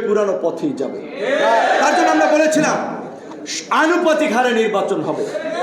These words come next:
আনুপাতিক হারে নির্বাচন হলে সকল দলের প্রতিনিধিত্ব সংসদে থাকবে। এবং আমরা বলছি, অবশ্যই গণ অধিকার পরিষদ কিন্তু এখন পর্যন্ত কোনো রাজনৈতিক দলে বা দলের সাথে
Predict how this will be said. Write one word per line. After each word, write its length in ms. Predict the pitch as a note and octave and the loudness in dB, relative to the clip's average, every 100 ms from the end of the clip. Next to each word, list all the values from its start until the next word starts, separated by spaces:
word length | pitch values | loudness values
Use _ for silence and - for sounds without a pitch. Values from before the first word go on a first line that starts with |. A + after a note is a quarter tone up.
| E4 | 0
আনুপাতিক 600 | C#4+ E4 E4+ D#4+ D#4 D#4+ | 2 2 2 2 2 2
হারে 220 | C4 D4+ | 2 2
নির্বাচন 540 | D4 C#4+ B3+ C4+ C4+ C4 | 2 0 0 0 2 2
হলে 280 | C#4 E4 D#4+ - - - | 2 2 0 -4 -10 -12
সকল 720 | - - C4 F4+ F4+ F4 F4 F4 F4 E4 | -6 -2 0 0 2 4 4 0 -4 0
দলের 580 | D#4 E4 D4+ D4 - - - - | 2 4 4 2 0 -6 -10 -2
প্রতিনিধিত্ব 760 | D4+ D#4 D#4 C#4+ C4+ - C4+ | 0 2 2 2 0 0 0
সংসদে 520 | B3+ A#3 A#3+ G3+ G3+ F#3 | 0 0 0 0 0 0
থাকবে। 360 | E3+ C3 A#2 A2 - - - - - - - - - - - | -2 -4 -6 -8 -10 -16 -12 -4 -2 0 0 0 0 -2 -2
এবং 120 | B3 | 0
আমরা 160 | C#4 C#4 | 2 2
বলছি, 200 | C4+ B3+ | 2 2
অবশ্যই 440 | B3 B3+ C4+ A3+ - - - - - - - - - - | 2 2 2 0 0 -12 -14 -18 -18 -18 -18 -18 -16 -8
গণ 280 | - A#3+ C4+ | 0 2 4
অধিকার 400 | C4 B3+ B3+ B3+ B3 | 2 2 2 2 2
পরিষদ 440 | B3+ B3 D4 D4 | 0 2 0 0
কিন্তু 220 | C4+ B3 | 0 0
এখন 260 | A3+ - B3 | 0 0 0
পর্যন্ত 400 | A#3+ - A3 G#3+ G#3+ F#3+ F#3+ - - - | 0 0 -2 2 0 0 -6 -10 -14 -2
কোনো 180 | E4 E4+ | 2 4
রাজনৈতিক 600 | D4 C4 B3 - F#3+ D3 | 4 2 0 0 -4 0
দলে 460 | G#3 G#3 G#3 E3+ - - - - - - - - - | 2 4 2 0 -4 -8 -12 -14 -16 -16 -16 -18 -6
বা 140 | E3 F3+ | -2 0
দলের 300 | G3 A3+ A#3+ | 2 2 2
সাথে 300 | A#3 A3 | 0 2